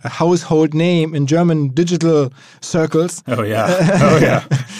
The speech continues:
Speaker 1: You, you ran a company called L two that you then sold, uh, to Gartner. Uh, and, uh, and then you've been, uh, you know, an analyst on, started the, the Pivot podcast together, together with Kara Swisher.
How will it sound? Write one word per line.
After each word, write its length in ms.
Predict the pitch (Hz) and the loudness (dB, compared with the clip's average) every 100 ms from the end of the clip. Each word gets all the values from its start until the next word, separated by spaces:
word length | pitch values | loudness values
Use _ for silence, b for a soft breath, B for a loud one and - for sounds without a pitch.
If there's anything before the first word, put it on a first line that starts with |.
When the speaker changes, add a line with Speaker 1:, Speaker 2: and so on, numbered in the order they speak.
| 170 | -8
Speaker 1:
You, 200 | 143 170 | -2 2
you 360 | 175 156 165 160 | 2 4 2 2
ran 160 | 170 170 | 2 0
a 40 | |
company 360 | 170 170 170 160 | -2 -2 0 0
called 260 | 165 156 | 0 0
L 200 | - 156 | 0 -2
two 260 | 156 170 185 | 0 0 0
that 140 | 165 | -2
you 40 | 151 | -4
then 200 | 156 151 | -4 -4
sold, 340 | 151 160 156 | -2 0 0
uh, 140 | 160 143 | -2 -4
to 180 | 139 147 | -6 -4
Gartner. 520 | 147 170 170 165 160 B B B - | -2 0 2 0 -2 B B B -2
Uh, 40 | |
and, 340 | 135 135 147 | 0 0 -2
uh, 600 | 151 143 147 160 165 - | -8 -12 -14 -16 -20 -14
and 200 | 143 156 156 | -8 -8 -8
then 680 | 202 170 156 147 156 160 175 - | -14 -12 -6 -2 -2 -4 -8 -8
you've 100 | 139 | -2
been, 220 | 147 143 | 0 0
uh, 300 | 135 127 143 170 | 0 -4 -6 -8
you 200 | 147 135 | -6 -6
know, 180 | 117 160 | -6 -10
an 180 | 135 139 | -8 -2
analyst 500 | 170 160 160 - 160 | 0 2 0 -4 -8
on, 440 | 143 156 165 185 | -8 -10 -16 -18
started 320 | - - 160 | -8 -2 0
the, 180 | 147 143 | 0 0
the 100 | 135 | -2
Pivot 380 | 135 190 185 170 | -2 -2 -2 -4
podcast 460 | - 175 - 170 151 | -4 -4 -2 -4 -4
together, 420 | 156 156 151 151 - | -2 0 0 -2 -6
together 260 | 156 143 139 | -4 0 0
with 120 | 139 | -2
Kara 160 | - 139 | -4 -4
Swisher. 440 | 127 196 185 165 | -4 -4 -4 -6